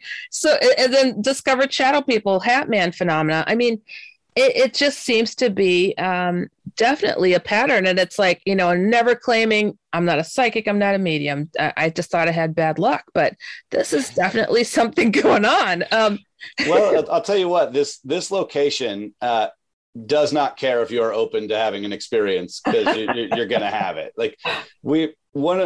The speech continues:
Speaker 2: one of the craziest things about this, this whole experience, um, is,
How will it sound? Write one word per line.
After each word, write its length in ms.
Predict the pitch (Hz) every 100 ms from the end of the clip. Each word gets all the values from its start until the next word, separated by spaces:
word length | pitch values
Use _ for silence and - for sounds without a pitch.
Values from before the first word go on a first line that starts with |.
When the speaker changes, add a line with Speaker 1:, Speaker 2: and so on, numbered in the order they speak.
| -
Speaker 2:
one 220 | 208 170
of 60 | 196
the 60 | -
craziest 580 | - 156 143 156 143
things 420 | 147 139 127 120 -
about 480 | 123 98 117 120 -
this, 260 | 113 107 -
this 180 | 113 -
whole 200 | 117 110
experience, 800 | 104 - 101 101 90 85 - -
um, 400 | 98 104 90 80 - _ - - - _
is, 380 | 147 147 123 -